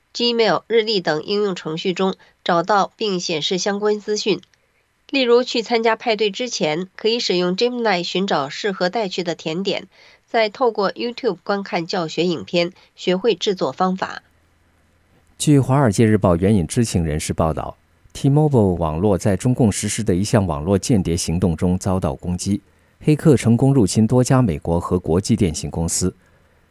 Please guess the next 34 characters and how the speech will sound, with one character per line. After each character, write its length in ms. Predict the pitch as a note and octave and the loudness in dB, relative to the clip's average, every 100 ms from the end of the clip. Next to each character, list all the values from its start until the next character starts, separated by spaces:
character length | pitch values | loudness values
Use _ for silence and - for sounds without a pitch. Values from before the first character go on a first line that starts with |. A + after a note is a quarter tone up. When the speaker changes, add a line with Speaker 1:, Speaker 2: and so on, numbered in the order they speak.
| _ | _
Speaker 2:
T-Mobile 460 | - D3 D#3+ C#3+ A#2 | 0 4 6 6 4
的 80 | G#2 | 4
发 180 | A#2+ | 4
言 160 | A#2 G#2 | 4 4
人 160 | F2+ F#2 | 4 2
十 160 | - | 2
六 140 | A2+ G2+ | 2 2
号 160 | G2 | 2
在 120 | F2 | 0
电 220 | F2+ B2 F#2+ | 0 0 0
子 100 | D2 | -2
邮 160 | D2+ | -4
件 240 | F2+ G#2+ E2 | 0 0 0
声 200 | - F2+ | 0 -2
明 160 | D#2 | -2
中 160 | D#2+ E2+ | -4 -4
说， 260 | - F#2 - _ _ - - | 0 -2 -2 _ _ -20 -2
并 200 | E3 C#3 | 4 6
没 100 | A2 | 6
有 100 | G2 | 4
发 200 | A#2 A2 | 4 2
现 240 | - G2+ | 4 2
T-Mobile 580 | - A#2 B2+ B2+ G2+ E2 | 2 2 4 4 2 0
系 220 | - A2 | -2 -4
统 200 | - C#2+ | -4 -8
或 240 | - A#2 E2+ | -4 0 0
资 200 | - A#2+ | 0 0
料 160 | A2+ | 0
受 200 | D2+ - | 0 0
到 160 | F2 D#2 | 0 0
重 180 | - G2 | 0 0
大 140 | E2 | 0
影 180 | D2+ E2 | -2 -2
响， 240 | G#2+ - | -2 -4